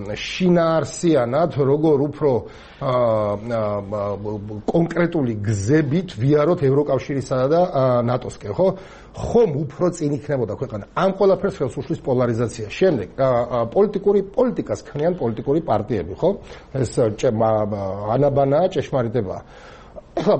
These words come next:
ა, შევხედოთ სახელისუფლებო პოლიტიკურ, ა, პარტიას და, ა, ასევე მინდა ვისაუბრო ოპოზიციურ პოლიტიკურ პარტიებზე. ოპოზიციურ პოლიტიკურ პარტიებს, რაც შეეხება, სამწუხაროდ,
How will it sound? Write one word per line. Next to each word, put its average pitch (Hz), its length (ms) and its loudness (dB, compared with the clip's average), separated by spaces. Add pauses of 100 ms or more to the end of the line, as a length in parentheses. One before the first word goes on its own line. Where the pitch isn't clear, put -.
ა, 147 160 2 (1900)
შევხედოთ 196 480 2
სახელისუფლებო 147 760 -2
პოლიტიკურ, 135 560 0
ა, 117 320 2
პარტიას 135 540 2 (340)
და, 233 120 6 (200)
ა, 160 140 2 (340)
ასევე 185 240 4
მინდა 156 320 0
ვისაუბრო 147 360 2 (120)
ოპოზიციურ 139 320 -2
პოლიტიკურ 139 400 -2
პარტიებზე. 120 420 -2 (840)
ოპოზიციურ 226 480 2
პოლიტიკურ 170 320 0
პარტიებს, 165 400 2
რაც 120 240 -2
შეეხება, 185 400 2
სამწუხაროდ, 170 1000 0